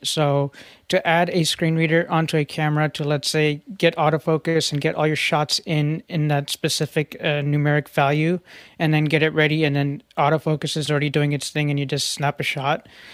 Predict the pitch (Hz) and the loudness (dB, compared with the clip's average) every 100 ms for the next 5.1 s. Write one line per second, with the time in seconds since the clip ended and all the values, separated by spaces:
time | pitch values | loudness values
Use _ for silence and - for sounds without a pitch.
0 | - _ - 170 - - 165 156 143 - | -20 _ 0 0 0 0 2 2 0 2
1 | 160 156 139 - 160 160 160 _ _ 160 | 2 2 -2 0 2 2 -2 _ _ -4
2 | 143 - 165 - 151 143 - - 151 143 | -2 0 0 2 -2 -2 -4 -2 -2 -2
3 | - 147 139 139 156 156 151 127 147 156 | 0 0 0 2 2 4 0 0 0 2
4 | 151 - 156 147 151 151 151 156 151 147 | 2 0 -2 0 2 2 0 0 0 0